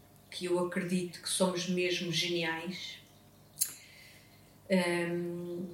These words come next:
também somos as nossas maiores inimigas. Umas com as outras,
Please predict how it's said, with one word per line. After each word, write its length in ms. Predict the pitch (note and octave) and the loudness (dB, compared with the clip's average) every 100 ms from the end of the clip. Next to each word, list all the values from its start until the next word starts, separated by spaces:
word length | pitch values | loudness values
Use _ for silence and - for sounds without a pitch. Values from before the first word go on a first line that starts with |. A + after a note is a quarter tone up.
| - | -4
também 340 | - F3 F3 F3 | 0 2 2 0
somos 280 | - F3+ F3 | 0 -2 -2
as 100 | F3 | -2
nossas 720 | F3+ F3 - F3 F3 - - | -4 -2 0 0 0 -2 0
maiores 540 | F#3 F3+ F3 F3 F3 | 0 2 0 0 4
inimigas. 800 | F#3+ F#3+ G3 F3 D#3+ D#3 - - - - - - - - - - - - - - - - | 10 12 12 10 4 0 2 0 -4 -16 -20 -20 -20 -20 -20 -20 -20 -20 -20 -20 -2 6
Umas 300 | A3+ F#3 - | 8 8 6
com 140 | F#3+ | 6
as 80 | F#3 | 6
outras, 560 | G3 G3 A3 - - | 6 4 -2 -2 -8